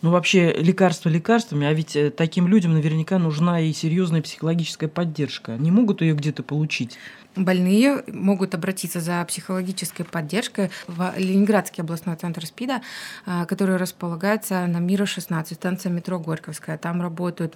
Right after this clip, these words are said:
Speaker 2: психологи и социальные работники. Также у нас есть социальный работник нашего,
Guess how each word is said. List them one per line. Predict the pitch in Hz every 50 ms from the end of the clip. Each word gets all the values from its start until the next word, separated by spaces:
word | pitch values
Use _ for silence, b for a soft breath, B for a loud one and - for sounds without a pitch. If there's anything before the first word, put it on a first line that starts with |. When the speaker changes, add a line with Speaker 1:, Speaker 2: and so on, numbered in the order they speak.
| -
Speaker 2:
психологи | - - - 185 - - 202 214 240 247 220 196 180
и | 170
социальные | - 185 175 - - 170 185 202 220 214 208
работники. | 208 196 175 202 190 190 190 185 170 - 170 B B B B B B B
Также | - 208 202 185 180 190 185 185 180 185 -
у | 180 185
нас | 185 185 180 180 - -
есть | 196 202 190 - -
социальный | - - - 190 - - 196 185 185 185 185 185 180
работник | 185 175 170 185 180 - 180 175 -
нашего, | 185 180 180 - - 180 175 175 165